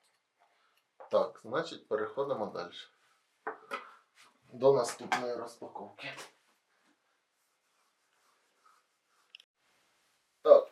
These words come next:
і наступним у нас буде. Так, <laughs> написано ручка тридцять сім копійок. Пере-, боюся, що буде ручка прям така сама, як тільки що була відкрита.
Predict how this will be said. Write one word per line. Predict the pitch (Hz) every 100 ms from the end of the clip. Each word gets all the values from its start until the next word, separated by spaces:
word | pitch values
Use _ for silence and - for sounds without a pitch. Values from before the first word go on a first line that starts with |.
| -
і | 233
наступним | 208 139 - 180 143 127
у | 127
нас | 127 135
буде. | 160 277 247 247 - - - - - - _ _ - - - _ _ _ _ _ _ _ - - - - - - -
Так, | 160 139 - - - 180 - - - - -
<laughs> | - - - - -
написано | 147 156 180 - 165 160
ручка | 196 226 - 139
тридцять | - 156 175 175 151
сім | 165 165
копійок. | 156 151 117 101 101 - - - - 107 - -
Пере-, | 143 156 - 123 117
боюся, | 143 180 190 - 151 143
що | - - 147
буде | 139 156 147
ручка | 170 196 - 117
прям | - 147 151
така | 147 -
сама, | - 165 165 131
як | -
тільки | 143 143 135
що | -
була | 110 117 123
відкрита. | 113 - 95 92